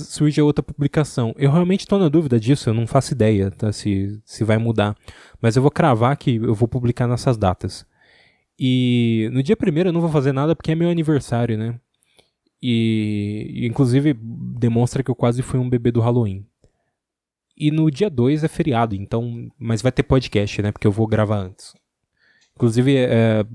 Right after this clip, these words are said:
desculpa, tá, acab-, acabar com a sua infância, mas esse podcast, <laughs> ele, ele não é gravado no dia que é publicado, ele é gravado um pouquinho antes, né? Faço isso pra poder facilitar a minha vida e também tem mais conteúdo, facilita de vocês, né?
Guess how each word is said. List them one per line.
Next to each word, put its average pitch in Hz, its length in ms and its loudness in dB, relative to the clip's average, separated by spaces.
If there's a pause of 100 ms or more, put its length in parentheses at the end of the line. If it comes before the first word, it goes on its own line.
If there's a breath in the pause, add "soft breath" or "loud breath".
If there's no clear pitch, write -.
(680)
desculpa, - 540 -2
tá, 139 220 -2
acab-, 113 460 -4
acabar 113 280 0
com - 80 0
a - 20 -2
sua - 140 -2
infância, 127 400 0
mas 110 280 0
esse 120 180 -2
podcast, 117 640 -2
<laughs> - 20 4
ele, 127 120 2 (560 loud breath)
ele 123 140 0
não 127 160 2
é 135 80 2
gravado 127 400 2
no 120 160 2
dia 120 180 -2
que - 80 -6
é 127 40 0
publicado, 104 760 -2
ele 101 200 2
é 107 160 4
gravado 110 440 2
um 107 60 0
pouquinho 123 380 0
antes, 101 320 -4
né? 107 260 -4 (800 soft breath)
Faço - 360 0
isso 110 140 0
pra 120 120 0
poder 113 680 2
facilitar 113 560 -2
a 110 60 0
minha 147 200 0
vida 139 280 -2
e - 20 -10
também 131 260 0
tem 131 140 -2
mais 127 180 0
conteúdo, 117 540 0
facilita 120 500 0
de 117 80 -4
vocês, 110 560 -2
né? 113 160 -8